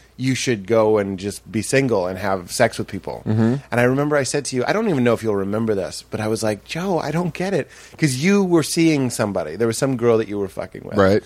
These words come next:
Speaker 1: Which isn't that weird to me now. But at the time I was like, "I don't understand. This is your girlfriend?" And you're like, <laughs> "No, this is a girl. It's a girl." <laughs> Sometimes I call her. Sometimes she calls me.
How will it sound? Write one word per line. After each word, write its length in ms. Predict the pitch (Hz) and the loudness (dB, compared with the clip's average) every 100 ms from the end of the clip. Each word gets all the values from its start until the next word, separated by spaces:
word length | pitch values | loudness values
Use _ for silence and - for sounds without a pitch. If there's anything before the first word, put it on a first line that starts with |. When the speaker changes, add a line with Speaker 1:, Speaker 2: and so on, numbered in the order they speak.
| - - - | -6 -20 0
Speaker 1:
Which 180 | 165 196 | 0 2
isn't 240 | 196 226 | 0 2
that 280 | 185 170 170 | 2 2 0
weird 300 | 143 151 135 | 0 2 0
to 80 | 135 | -2
me 140 | 139 | 0
now. 640 | 131 156 147 107 64 - - - | 2 2 2 0 -2 -12 -8 -2
But 140 | 147 | -2
at 80 | 160 | -2
the 60 | |
time 300 | - 190 202 | -4 -2 2
I 60 | 170 | 4
was 140 | 131 | 4
like, 180 | 123 - | 2 0
"I 60 | 156 | 2
don't 160 | 165 | 2
understand. 500 | 156 147 - 170 156 | 2 -2 -4 -2 -2
This 80 | 120 | -4
is 140 | 120 123 | -6 -6
your 80 | |
girlfriend?" 580 | - 127 139 - 180 202 - - - | -4 -4 -4 -4 -4 -6 -10 -20 -8
And 60 | 143 | -2
you're 100 | 170 | 2
like, 160 | 165 - - | 2 0 -12
<laughs> 140 | - | -6
"No, 120 | 262 | 0
this 120 | 214 190 | 0 0
is 100 | 202 | -4
a 60 | 185 | -2
girl. 320 | 180 180 - - - | 0 0 -2 -4 2
It's 160 | 427 | 2
a 60 | 339 | 2
girl." 500 | 294 277 269 262 233 | 2 2 2 2 0
<laughs> 60 | - - 807 - 587 587 679 698 - 659 - 571 - | 0 -2 -2 -2 -2 -4 -2 -4 -2 -4 -2 -4 -2
Sometimes 640 | 523 466 480 349 339 330 | 0 0 2 2 2 0
I 120 | 311 311 | 0 0
call 440 | 349 285 294 302 | 0 0 2 2
her. 240 | 294 294 | 2 0
Sometimes 520 | 381 349 453 381 381 - | 0 0 0 0 0 0
she 100 | 403 | -2
calls 460 | 427 403 403 440 | 0 2 0 0
me. 600 | 392 392 392 392 349 220 | 0 2 2 2 0 -2